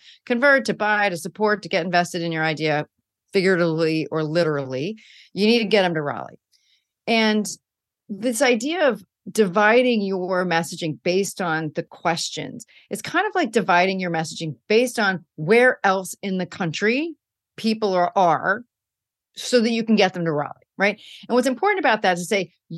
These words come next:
Raleigh never changes. It doesn't move. But how you get people to Raleigh is gonna be really different depending on whether or not you're talking to somebody in A-, Asheville, North Carolina, which is not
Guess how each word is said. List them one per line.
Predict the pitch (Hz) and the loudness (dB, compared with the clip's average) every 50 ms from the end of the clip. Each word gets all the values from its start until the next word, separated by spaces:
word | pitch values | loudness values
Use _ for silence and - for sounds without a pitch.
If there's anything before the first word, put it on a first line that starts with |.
| - - | -14 -14
Raleigh | - 180 165 226 277 330 403 381 359 302 | -8 0 2 4 6 6 4 4 2 2
never | 254 254 240 233 214 | 2 4 2 2 0
changes. | 220 226 240 220 190 151 139 143 | 0 0 0 0 0 -2 -4 -4
It | 165 | 0
doesn't | 156 240 254 226 220 202 | 2 2 4 4 2 2
move. | 196 214 214 165 151 - _ _ _ _ _ _ _ _ _ _ _ _ | 4 4 2 2 0 -4 _ _ _ _ _ _ _ _ _ _ _ _
But | - 240 240 - _ _ | -2 -2 -2 -2 _ _
how | - - - - 269 294 311 339 | -14 -14 -8 -2 2 2 4 4
you | 320 269 269 247 202 185 | 4 2 2 0 -2 0
get | 170 269 302 392 494 - | 2 2 2 2 0 -4
people | - 233 226 185 - 156 160 160 | -6 -4 -4 -4 -4 -4 -6 -6
to | - - 165 | -4 -4 -2
Raleigh | 143 165 156 143 143 147 160 175 | 0 2 2 2 2 2 0 0
is | 180 160 | -2 -2
gonna | 156 208 208 | -2 -2 -2
be | 196 202 208 185 | -2 -2 -4 -4
really | 196 214 254 302 330 320 302 269 247 220 | -4 -4 0 0 2 2 2 2 2 0
different | 196 269 320 302 - 196 165 160 165 156 | 0 0 -2 -2 -2 -4 -4 -4 -4 -6
depending | 175 156 220 254 233 226 202 | -4 -2 0 0 0 0 0
on | 190 185 180 | 0 0 0
whether | 190 185 196 208 208 196 190 | -2 0 0 0 0 0 0
or | 190 | 0
not | 190 185 180 180 180 175 - _ _ _ _ _ _ | 2 2 4 4 4 2 0 _ _ _ _ _ _
you're | - 190 190 | -4 -2 0
talking | 208 208 185 170 180 180 | 2 2 2 2 0 -4
to | 175 | -6
somebody | 160 190 175 170 165 160 156 | -4 -4 -2 -2 0 0 0
in | 151 143 147 143 143 165 - _ - | 0 -2 -2 -6 -8 -10 -12 _ -6
A-, | 170 165 - _ - | -6 -6 -6 _ -6
Asheville, | 143 147 156 - - 226 254 254 | -6 -6 -4 -2 -2 -2 -2 0
North | 254 262 269 262 | 0 -2 -2 0
Carolina, | - 294 285 277 277 277 285 302 339 359 | 0 0 2 4 4 4 4 2 2 0
which | 311 202 - | -2 -4 -8
is | - | -8
not | 165 160 147 | -10 -10 -10